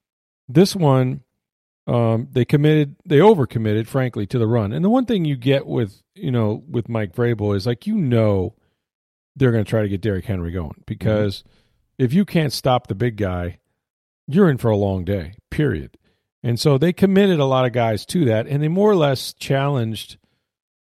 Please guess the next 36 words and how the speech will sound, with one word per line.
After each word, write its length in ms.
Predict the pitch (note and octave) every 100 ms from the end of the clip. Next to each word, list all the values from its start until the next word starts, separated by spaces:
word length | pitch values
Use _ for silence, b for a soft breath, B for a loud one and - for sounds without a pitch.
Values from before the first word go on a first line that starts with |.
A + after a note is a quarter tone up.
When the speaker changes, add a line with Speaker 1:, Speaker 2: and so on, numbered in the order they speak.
| -
Speaker 1:
the 80 |
Titans 420 | A#2 B2 A2+ A2 -
to 100 | A#2
try 180 | B2+ B2
to 100 | A2+
take 280 | - E3+
some 160 | - G#2+
shots, 420 | - - - -
and 160 | - E3+
they 100 | G3
did. 380 | C#3 A#2 A2 C3 _ _ _ _ _ -
Um, 560 | B2+ B2 A#2+ A#2+ - _ - _ -
but 240 | C#3 B2+
the 80 | C3+
pressure 380 | - F3 - C3+
was 180 | A#2
too 180 | - B2+
great. 320 | A2 C3 G2+ -
And, 140 | B2
w-, 180 | C3+ E3
and 120 | C3+
once 240 | E3+ G3+
they 120 | F3 B2+
stopped 360 | - D3 C#3
the 100 | A#2
run 360 | A2+ D3 C3+ A2+
and 120 | G#2+
got 200 | B2 B2
'em 100 | A2+
in 100 | G2+
third 300 | - B2+ A#2+
and 220 | G#2 G#2+ b b b b _
predictable, 560 | A#2+ G#2+ C#3+ C3 G#2 G#2+
third 260 | B2+ B2
and 80 | G2+
longs, 500 | A2+ D3+ C3+ - -